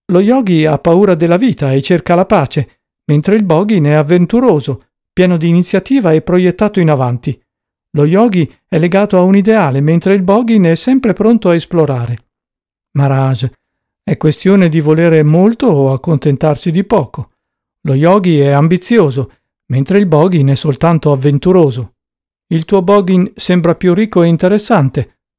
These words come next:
ma in realtà non lo è. Lo yogi è stretto come la lama affilata di un coltello. Deve esserlo per tagliare facilmente e in profondità, per penetrare con precisione nei tanti strati del falso. Il bogin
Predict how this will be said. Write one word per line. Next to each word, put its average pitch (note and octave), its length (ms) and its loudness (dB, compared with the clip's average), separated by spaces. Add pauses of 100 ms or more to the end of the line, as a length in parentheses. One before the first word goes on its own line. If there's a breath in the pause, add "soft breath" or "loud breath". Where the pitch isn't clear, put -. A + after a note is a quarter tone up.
ma C#3+ 160 -2
in D#3 140 2
realtà D#3+ 440 0
non C#3+ 220 0
lo D#3 160 2
è. B2+ 120 -2 (340)
Lo C#3+ 160 0
yogi F#3+ 420 2
è D#3+ 200 -2
stretto G3+ 500 -2
come E3+ 220 0
la D#3+ 100 0
lama F#3 260 2
affilata E3+ 480 -2
di D3 80 -2
un D3+ 100 0
coltello. A#2+ 680 -4 (400)
Deve C#3+ 320 -2
esserlo C#3+ 560 0
per C#3+ 200 -2
tagliare D3 420 0
facilmente D3+ 800 -2 (280 soft breath)
e D3+ 140 0
in D#3 200 0
profondità, C#3+ 840 -2 (380)
per C#3+ 200 -4
penetrare E3+ 600 0
con D#3 340 0
precisione E3 680 0
nei D3+ 200 0
tanti F3+ 380 -2
strati F3 400 -2
del C#3+ 180 -2
falso. B2 600 -6 (640)
Il G3 160 0
bogin F#3+ 440 0